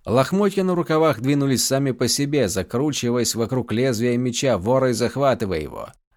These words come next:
Задав импульс движения, Вашер вырвал клинок, отшвырнул, и лохмотья опустили оружие. Меч упал на пол в грязь, а рука Вашера метнулась, хватая вора за лицо.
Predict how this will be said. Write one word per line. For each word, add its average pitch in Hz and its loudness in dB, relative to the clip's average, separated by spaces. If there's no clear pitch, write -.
Задав 123 2
импульс 135 -2
движения, 127 0
Вашер 113 0
вырвал 127 0
клинок, 127 -2
отшвырнул, 127 0
и 151 -6
лохмотья 127 0
опустили 117 -2
оружие. 92 -2
Меч 143 0
упал 139 4
на 123 0
пол 120 0
в 85 -6
грязь, 113 2
а 82 -4
рука 85 -4
Вашера 117 0
метнулась, 123 -2
хватая 117 0
вора 110 0
за 101 -2
лицо. 101 -4